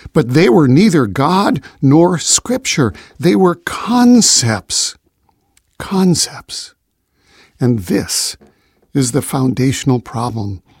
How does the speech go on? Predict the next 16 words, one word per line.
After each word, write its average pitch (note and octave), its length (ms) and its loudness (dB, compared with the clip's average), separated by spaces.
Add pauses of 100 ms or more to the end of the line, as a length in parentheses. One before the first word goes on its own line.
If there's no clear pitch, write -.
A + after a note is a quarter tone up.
(220)
that - 180 -8
Christians B2 640 -2
need A#2 340 0
to - 60 -8
begin A2+ 440 -4
to - 140 -12
face - 640 -8 (380)
today. G#2+ 540 -4 (720)
The G#2+ 160 -4
idolatry D3+ 1300 -8 (640)
of - 220 -8
concepts, - 880 -4 (380)
the C3+ 120 0
worship D#3+ 680 -2 (160)
of C3+ 340 -4 (140)
concepts D#3 1000 -6